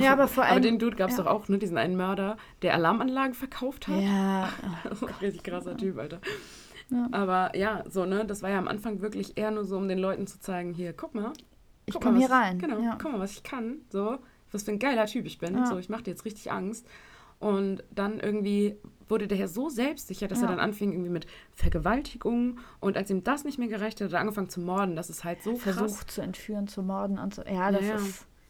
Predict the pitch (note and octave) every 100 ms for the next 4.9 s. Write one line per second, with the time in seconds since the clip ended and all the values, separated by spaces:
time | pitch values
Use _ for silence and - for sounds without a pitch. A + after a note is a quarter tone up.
0 | - - - F#3+ G3 F#3+ F#3 - C#4+ -
1 | A3+ C4+ C#4 A#3 A#3+ A3+ A3 - A#3 G3+
2 | G3 - G3 F#3+ F#3+ - - G3 F#3+ F#3
3 | F#3 F3+ F#3 G#3 C4 B3+ - - D4 D#4
4 | E4 F#3+ G#3+ B3 D#4 D3+ D3 F3+ C#4+